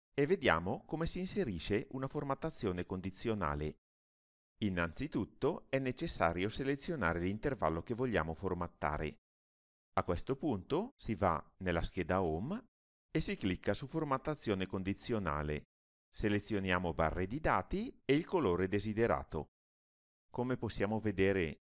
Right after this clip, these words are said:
osservando l'anteprima, sono disponibili vari colori, sfumati e anche in tinta unita, e quando facciamo scorrere il mouse su di essi abbiamo già un'anteprima del risultato.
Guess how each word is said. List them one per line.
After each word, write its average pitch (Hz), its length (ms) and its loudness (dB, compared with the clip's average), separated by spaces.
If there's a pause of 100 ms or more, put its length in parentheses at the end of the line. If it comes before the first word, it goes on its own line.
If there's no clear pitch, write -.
osservando 92 680 2
l'anteprima, 95 720 -2
sono 175 260 -8
disponibili 117 680 -2
vari 135 280 0
colori, 80 640 0
sfumati 147 920 -2
e 147 120 0
anche 110 260 0
in 131 100 -4
tinta 101 360 -2
unita, 80 500 -2 (160)
e 120 140 -4
quando 123 320 2
facciamo 110 400 -2
scorrere 104 480 0
il 87 100 -4
mouse 82 320 -2
su 113 80 -8
di 104 160 -4
essi 165 440 -2 (100)
abbiamo 120 420 2
già 104 180 2
un'anteprima 95 760 -2
del 95 140 2
risultato. 113 840 -4